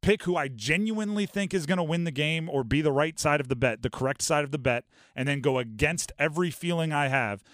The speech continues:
because that's how cold I am." If gambling were legal,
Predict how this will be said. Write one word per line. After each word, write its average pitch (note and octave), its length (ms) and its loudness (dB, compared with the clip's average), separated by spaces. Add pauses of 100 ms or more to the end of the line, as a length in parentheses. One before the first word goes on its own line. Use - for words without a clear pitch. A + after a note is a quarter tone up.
(140)
because B2+ 280 -2
that's C3+ 200 0
how C#3 140 2
cold C3 300 0
I G2 140 -2
am." F#2 180 -10 (380)
If A#3 360 0 (220)
gambling G3 460 2
were F3+ 120 0
legal, C#3 480 0